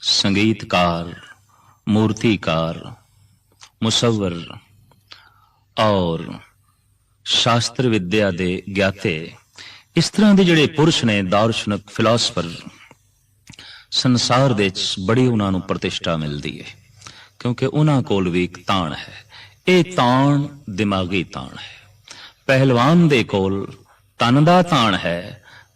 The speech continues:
ਦਾਰਸ਼ਨਿਕ ਦੇ ਕੋਲ ਦਿਮਾਗ ਦਾ ਤਾਣ ਹੈ। ਆਮ ਸਰੀਰਾਂ ਦੇ ਨਾਲੋਂ ਪਹਿਲਵਾਨ ਦਾ ਸਰੀਰ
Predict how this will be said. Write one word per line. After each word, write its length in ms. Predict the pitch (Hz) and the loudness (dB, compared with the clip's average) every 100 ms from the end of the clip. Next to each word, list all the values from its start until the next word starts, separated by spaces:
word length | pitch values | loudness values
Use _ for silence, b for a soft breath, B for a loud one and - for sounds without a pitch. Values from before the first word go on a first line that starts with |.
| 98 | -6
ਦਾਰਸ਼ਨਿਕ 560 | 95 104 104 135 143 113 | 0 0 0 -2 -2 -2
ਦੇ 140 | 98 | -6
ਕੋਲ 440 | - 87 87 90 87 - | -4 -6 -6 -10 -12 -10
ਦਿਮਾਗ 400 | 87 92 90 87 | -4 -2 -2 -4
ਦਾ 200 | 80 71 | -8 -12
ਤਾਣ 300 | 60 57 - | -14 -18 -20
ਹੈ। 420 | - - _ - _ _ _ _ _ _ _ - B B B B - | -20 -20 _ -20 _ _ _ _ _ _ _ -20 B B B B 0
ਆਮ 340 | 147 196 220 | 4 6 6
ਸਰੀਰਾਂ 540 | 202 165 180 208 214 202 | 4 4 6 8 8 6
ਦੇ 140 | 165 | 6
ਨਾਲੋਂ 500 | 117 107 117 98 101 - - - | 4 4 4 2 -2 -8 -12 -2
ਪਹਿਲਵਾਨ 600 | 123 113 113 123 143 139 | 2 2 2 4 4 4
ਦਾ 160 | 131 | 4
ਸਰੀਰ 640 | 107 110 107 107 107 107 | 2 0 0 0 -2 -8